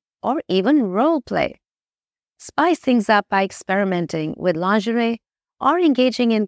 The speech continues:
playful role play type scenarios to ignite passion and explore your fantasies.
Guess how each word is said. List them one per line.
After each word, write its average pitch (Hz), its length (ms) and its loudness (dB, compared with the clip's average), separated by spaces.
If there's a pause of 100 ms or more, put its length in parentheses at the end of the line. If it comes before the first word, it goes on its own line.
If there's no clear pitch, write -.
playful 233 580 -2 (440)
role 254 340 2
play 247 280 0
type 233 280 -2
scenarios 214 880 0 (320)
to 320 140 0
ignite 220 440 0
passion 233 540 0 (240)
and 151 160 -6
explore 180 480 -4
your 208 140 -2
fantasies. - 880 -4